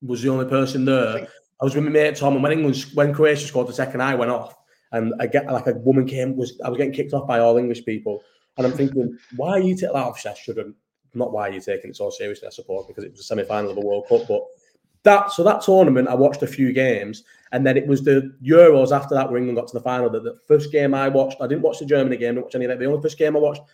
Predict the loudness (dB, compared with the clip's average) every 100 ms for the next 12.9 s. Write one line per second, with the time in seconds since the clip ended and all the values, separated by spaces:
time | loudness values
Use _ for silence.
0 | _ -8 -2 -2 -2 -2 -2 -4 -10 -8
1 | -6 -4 -6 -8 -16 -14 -14 -12 -12 -14
2 | -16 -20 _ _ -6 -4 -2 -2 -4 -8
3 | _ _ _ -4 0 0 0 -2 0 4
4 | 4 4 0 -4 -2 0 2 2 0 0
5 | -2 2 0 0 0 -2 -2 -4 -6 -6
6 | -6 -6 -4 -4 -4 -2 4 8 8 6
7 | 4 6 6 4 -2 -2 2 2 2 0
8 | 0 0 0 -2 -6 _ _ _ -8 -4
9 | -4 -4 -2 -2 -2 -8 -4 -4 -4 -8
10 | -4 2 4 2 -4 _ -12 -4 -2 0
11 | 0 2 2 2 4 4 4 -4 -6 -8
12 | -8 -6 -6 -6 -6 -8 -12 -18